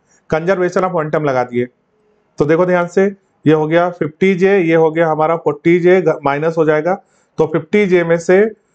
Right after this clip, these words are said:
sixty J minus हो जाएगा, तो माइनस टेन जे,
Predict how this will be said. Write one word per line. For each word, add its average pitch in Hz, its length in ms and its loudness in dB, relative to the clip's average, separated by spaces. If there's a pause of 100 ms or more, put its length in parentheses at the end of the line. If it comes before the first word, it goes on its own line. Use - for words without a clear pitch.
(200)
sixty 214 420 0
J 185 240 2
minus 165 420 -2
हो 175 80 0
जाएगा, 156 360 0
तो 175 240 0
माइनस 151 580 -2
टेन 165 220 0
जे, 110 220 -2